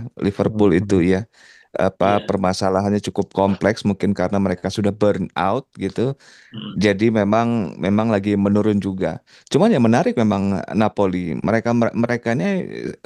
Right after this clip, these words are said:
Speaker 1: gaspol memang terkenal dari
Speaker 3: Iya.
Speaker 1: dulu selalu gaspol gitu loh.
Speaker 3: Hmm.
Speaker 1: Cuman mendekati akhir, akhir kompetisi ya karena gaspol di
Speaker 3: Hmm.
Speaker 1: awal, suka
Speaker 3: Itu bisa
Speaker 1: kehabisan
Speaker 3: jadi,
Speaker 1: bensin. Nah, ini, ini, ini,
Speaker 3: bisa
Speaker 1: ini
Speaker 3: jadi peluang.
Speaker 1: ininya kita,
Speaker 3: <laughs>
Speaker 1: iya. P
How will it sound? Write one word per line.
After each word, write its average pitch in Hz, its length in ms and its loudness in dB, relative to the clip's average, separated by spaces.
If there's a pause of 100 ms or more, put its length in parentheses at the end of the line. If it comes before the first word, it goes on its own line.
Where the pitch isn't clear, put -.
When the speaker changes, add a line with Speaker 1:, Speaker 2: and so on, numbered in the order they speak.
(120)
Speaker 1:
gaspol 131 720 2
memang 170 160 4
terkenal 143 480 0
dari 110 160 4
Speaker 3:
Iya. 139 80 4
Speaker 1:
dulu 185 80 0
selalu 113 320 0
gaspol 101 480 0
gitu 95 240 -4
loh. 82 240 -6
Speaker 3:
Hmm. 107 240 -12
Speaker 1:
Cuman 160 240 2
mendekati 120 560 2
akhir, 110 480 0 (320)
akhir 107 400 0
kompetisi 110 720 -2 (160)
ya 92 240 0
karena 95 240 0
gaspol 107 480 0
di - 80 -2
Speaker 3:
Hmm. 151 160 -2
Speaker 1:
awal, 107 160 -2 (320)
suka - 240 -4
Speaker 3:
Itu 123 80 -2
bisa 95 160 2
Speaker 1:
kehabisan 104 160 2
Speaker 3:
jadi, 98 80 0
Speaker 1:
bensin. 123 320 2
Nah, 101 160 4
ini, 120 400 0
ini, 117 320 2
ini, 135 160 0
Speaker 3:
bisa 135 80 -2
Speaker 1:
ini 131 160 -2
Speaker 3:
jadi 110 80 -6
peluang. 110 400 -2
Speaker 1:
ininya 107 400 4
kita, 151 360 2
Speaker 3:
<laughs> 113 120 0
Speaker 1:
iya. 101 80 -2 (480)
P - 40 2